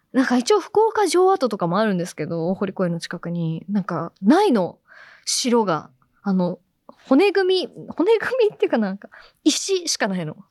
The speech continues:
なんか全然、あの、城が残ってない福岡城跡なんで。ないね。うん。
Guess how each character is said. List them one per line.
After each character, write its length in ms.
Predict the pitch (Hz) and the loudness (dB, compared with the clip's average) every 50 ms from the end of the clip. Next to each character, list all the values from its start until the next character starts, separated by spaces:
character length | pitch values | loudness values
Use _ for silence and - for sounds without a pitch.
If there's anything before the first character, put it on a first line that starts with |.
| _ - | _ -14
な 80 | 185 170 | -14 -12
ん 40 | |
か 100 | 165 185 | -10 -2
全 220 | 180 254 262 247 247 | 0 2 2 4 2
然、 300 | 247 240 233 233 233 - - | 2 2 2 0 -2 -2 -2
あ 80 | 226 | -2
の、 100 | 214 208 | 0 0
城 300 | 196 - - 240 247 247 | 0 0 0 2 2 2
が 100 | 233 233 | 4 2
残 220 | 226 226 220 - 247 | 2 0 0 -2 -4
っ 40 | |
て 140 | 226 - 180 | -4 -4 -6
な 160 | 165 165 160 | -6 -6 -6
い 80 | 156 147 | -8 -8
福 320 | - - - - - 202 | -12 -14 -16 -6 -4 -2
岡 180 | 180 170 185 175 | -2 -2 -2 -2
城 180 | 170 175 170 170 | -2 -2 -4 -4
跡 180 | 175 - 170 | -6 -8 -12
な 100 | 165 160 | -12 -10
ん 80 | 160 160 | -10 -10
で。 260 | 165 160 160 - - _ _ _ _ - - - - - - - - - _ _ | -8 -8 -10 -10 -12 _ _ _ _ -20 -20 -20 -18 -18 -18 -18 -18 -20 _ _
な 240 | 185 208 240 262 285 | 2 4 4 4 4
い 140 | 233 190 170 | 2 2 0
ね。 360 | 165 165 160 151 156 165 170 160 151 - - _ _ _ _ _ _ _ _ _ _ _ _ _ _ _ _ _ _ _ _ _ _ _ _ _ _ _ _ _ _ _ _ _ _ _ - | 0 -2 -2 -4 -6 -8 -12 -16 -20 -20 -20 _ _ _ _ _ _ _ _ _ _ _ _ _ _ _ _ _ _ _ _ _ _ _ _ _ _ _ _ _ _ _ _ _ _ _ -4
う 40 | 180 | -2
ん。 760 | 180 175 170 170 170 165 165 160 160 160 160 156 160 170 165 | 0 2 2 0 0 0 0 -2 -2 -4 -4 -6 -10 -12 -6